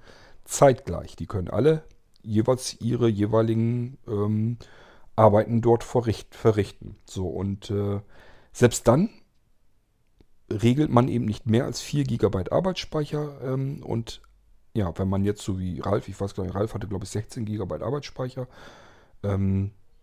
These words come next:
dann nimmt sein realer-, reales System eben noch ein,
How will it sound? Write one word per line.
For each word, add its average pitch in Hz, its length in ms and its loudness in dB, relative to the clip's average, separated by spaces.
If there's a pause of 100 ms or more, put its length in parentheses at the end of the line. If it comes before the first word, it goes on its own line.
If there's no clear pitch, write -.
(400)
dann 104 180 4
nimmt 110 200 2
sein 98 160 2
realer-, 101 560 2 (280)
reales 104 380 2
System 135 400 -4
eben 123 220 -4
noch 127 180 -6
ein, - 400 -10